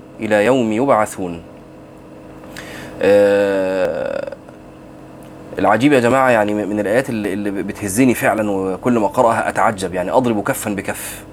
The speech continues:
و-، ويمكن كتبت عنها قبل كده،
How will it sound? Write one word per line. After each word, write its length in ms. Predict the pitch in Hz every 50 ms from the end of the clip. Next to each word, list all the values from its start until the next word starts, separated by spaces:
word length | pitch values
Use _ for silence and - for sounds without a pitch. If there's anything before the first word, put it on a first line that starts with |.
| - - - - - - - - - - - - - - - - - - - -
و-، 440 | 71 98 101 101 101 98 98 101 101
ويمكن 500 | 101 104 113 120 117 123 120 113 110 104
كتبت 300 | - 107 101 127 107 -
عنها 280 | - 98 120 117 101 113
قبل 160 | 98 98 95
كده، 280 | 95 - 123 123 143